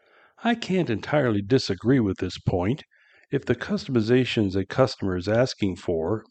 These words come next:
as they often do, is to make it work like it used to. But a good partner will respond, "How about instead we make it work much better than it used to?"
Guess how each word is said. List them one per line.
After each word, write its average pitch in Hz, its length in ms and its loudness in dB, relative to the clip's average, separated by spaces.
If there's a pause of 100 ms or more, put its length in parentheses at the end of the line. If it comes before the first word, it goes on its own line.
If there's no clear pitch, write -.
(120)
as 95 180 -6
they 95 100 -4
often 98 440 0
do, 113 460 4 (360)
is 120 180 0
to 113 220 0
make 110 340 0
it 165 140 -2
work 147 260 0
like 143 220 -4
it 87 180 -6
used 147 380 0
to. 78 180 -8 (1040)
But 151 140 0
a 139 60 4
good 254 320 -4
partner 92 420 0
will 98 180 -2
respond, 95 720 -2 (520)
"How 208 140 0
about 156 220 4
instead 107 540 2
we 101 140 -2
make 98 260 -2
it 104 100 -2
work 92 220 -4 (100)
much 87 320 -8
better 131 280 4
than 92 200 -6
it 82 80 -10
used 92 360 -4
to?" 76 180 -8